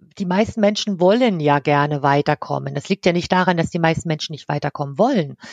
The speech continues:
Ich glaube, die meisten Menschen brauchen wirklich jemanden, der ihnen erklärt, was für sie wirklich die ersten Schritte, diesen Stein ins Rollen zu bringen. Weil wenn man das einmal gemacht hat, ähm, dann bleibt man da ja dran. Und das ist ja bei mir auch so gewesen.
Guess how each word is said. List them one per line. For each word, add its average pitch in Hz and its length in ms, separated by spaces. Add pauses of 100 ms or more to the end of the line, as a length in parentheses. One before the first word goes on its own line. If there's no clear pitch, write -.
(400)
Ich - 80
glaube, 214 200
die 254 80
meisten 208 360
Menschen 196 320
brauchen 185 500
wirklich 208 380
jemanden, 185 800 (460)
der 175 200
ihnen 185 200
erklärt, 175 600
was - 320
für - 260
sie 208 420
wirklich - 280
die - 80
ersten 156 320
Schritte, 170 480
diesen 190 240
Stein 226 520
ins 147 240
Rollen 123 300
zu - 120
bringen. 110 340
Weil 147 120
wenn 170 100
man 196 80
das 214 140
einmal 254 540
gemacht 226 420
hat, 185 260 (540)
ähm, 180 460 (240)
dann 190 160
bleibt 175 220
man 202 120
da 190 160
ja 190 180
dran. 196 420
Und 160 180
das 175 120
ist 160 140
ja 196 60
bei 175 140
mir 190 260
auch 220 180
so - 160
gewesen. 143 500